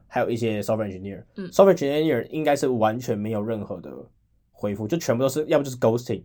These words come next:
Speaker 1: 应该是大部分都是 ghosting，
Speaker 2: 嗯。
Speaker 1: 然后其他是 rejection。
Speaker 2: 嗯。
Speaker 1: 所以有，所以有 rejection rate 还相对是好的。去年就投 Cyberport 嘛，但是后来发现其实 trading 也不是我，不太适合我。就是我去年那个时候就是因为，呃，我的履历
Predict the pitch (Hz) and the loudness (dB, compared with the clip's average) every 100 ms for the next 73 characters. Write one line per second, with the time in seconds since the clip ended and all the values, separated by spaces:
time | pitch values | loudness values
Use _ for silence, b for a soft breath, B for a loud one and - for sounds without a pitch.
0 | _ 170 160 170 147 139 120 117 110 104 | _ 0 2 6 4 4 0 0 0 -2
1 | - 101 - _ - 196 127 135 120 123 | -4 -10 -12 _ -8 4 6 6 4 2
2 | 120 120 127 113 - 107 101 101 - 85 | 4 4 2 -2 -4 -6 -4 -6 -8 -14
3 | - _ 196 180 - 160 131 123 - 196 | -16 _ -14 -6 2 6 4 2 4 6
4 | 185 127 110 135 131 123 123 101 98 107 | 8 6 4 0 2 2 2 0 -2 -2
5 | 104 101 98 - - _ - 233 139 175 | -4 -4 -8 -10 -20 _ 0 4 4 2
6 | 170 123 127 127 117 131 98 - 185 202 | 0 2 2 2 2 4 2 0 6 8
7 | 208 139 143 147 120 107 131 131 95 104 | 10 8 6 4 0 0 0 2 -2 -4
8 | 110 92 - _ _ - 120 123 117 104 | -4 -6 -14 _ _ -2 0 0 -2 -4
9 | 87 - 190 220 113 - 160 131 160 127 | -6 -2 6 6 6 0 0 2 2 0
10 | 123 127 135 135 107 - _ 123 113 104 | -2 -4 0 2 0 -4 _ 2 2 2
11 | 127 120 120 127 147 190 117 | 0 0 0 0 2 2 0